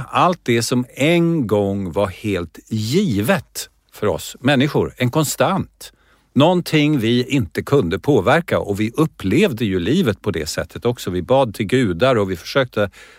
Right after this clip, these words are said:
på alla sätt blidka, eh, vår livsmiljö. Den är inte längre där och konstant som gravitation, utan nu börjar vi förstå att vår livsmiljö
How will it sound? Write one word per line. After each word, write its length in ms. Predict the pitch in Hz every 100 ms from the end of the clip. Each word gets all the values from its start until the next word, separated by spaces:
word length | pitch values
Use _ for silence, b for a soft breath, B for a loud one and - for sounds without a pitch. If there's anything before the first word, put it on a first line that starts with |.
| _
på 140 | 131
alla 280 | 156 165 165
sätt 500 | 123 170 123 - - b b b
blidka, 960 | 95 90 139 170 92 82 - - 160 - b b b -
eh, 320 | 101 95 90
vår 260 | 82 98 98
livsmiljö. 880 | 113 92 - - 92 101 151 104 - b b b b b b b b _ _ -
Den 300 | 127 143 165
är 340 | 104 110 170
inte 340 | 180 135 -
längre 540 | 110 110 85 80 87 82 -
där 580 | 101 135 135 82 80 78 _
och 120 | 104
konstant 720 | - 92 - 131 82 67 -
som 240 | - - 90
gravitation, 840 | 92 85 - 85 139 101 - 90 - _ -
utan 460 | 104 104 87 87
nu 220 | 117 135 - _ _ _ _ _ _ _ b b _
börjar 220 | 135 95
vi 100 | 92
förstå 580 | 90 113 - 127 87 60 _ _ _ _ -
att 240 | 92 -
vår 120 | 95
livsmiljö 920 | 104 143 76 - - 92 90 98 127